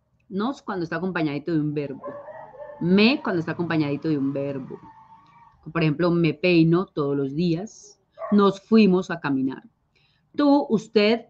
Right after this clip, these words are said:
ti, te, contigo, ustedes, vosotros, vosotras, os, él, ella, ello,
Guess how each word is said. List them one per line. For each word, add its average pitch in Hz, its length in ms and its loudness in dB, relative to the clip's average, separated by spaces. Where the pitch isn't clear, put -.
ti, 220 420 2
te, 208 260 2
contigo, 175 760 0
ustedes, 165 520 -2
vosotros, 165 460 -2
vosotras, 160 640 -6
os, 156 560 -6
él, 190 380 0
ella, 170 420 -2
ello, 185 420 -2